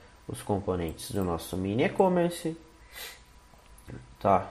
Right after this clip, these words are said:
Iremos inserir algumas coisas reais e eliminar esse, esses componentes que nós criamos como um Hello World, tá?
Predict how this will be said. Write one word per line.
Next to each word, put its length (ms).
Iremos 460
inserir 480
algumas 400
coisas 460
reais 680
e 280
eliminar 840
esse, 640
esses 340
componentes 600
que 60
nós 180
criamos 400
como 280
um 80
Hello 320
World, 600
tá? 200